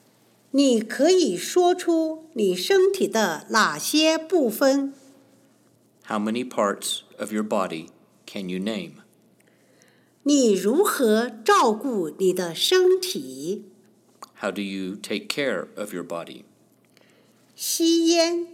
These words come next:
Speaker 1: 对身体有害。
Speaker 2: Smoking is bad for your health.
Speaker 1: 要小心，不要吃和喝得太多。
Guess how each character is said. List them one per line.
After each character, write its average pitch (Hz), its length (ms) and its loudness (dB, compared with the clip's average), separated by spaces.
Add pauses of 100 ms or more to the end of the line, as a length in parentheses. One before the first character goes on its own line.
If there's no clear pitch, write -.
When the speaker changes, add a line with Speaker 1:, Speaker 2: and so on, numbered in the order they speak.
(240)
Speaker 1:
对 320 360 2
身 359 460 4
体 185 520 -6
有 190 320 0
害。 233 460 0 (840)
Speaker 2:
Smoking 98 600 -4 (360)
is 98 180 -10
bad 92 420 -6
for 95 220 -10
your 92 140 -8
health. - 420 -12 (1700)
Speaker 1:
要 311 340 4
小 - 440 -6
心， 285 600 -4 (720)
不 214 200 -2
要 254 360 2
吃 339 640 -4 (240)
和 226 600 0 (320)
喝 370 480 2
得 220 520 0
太 269 480 -4
多。 208 480 -4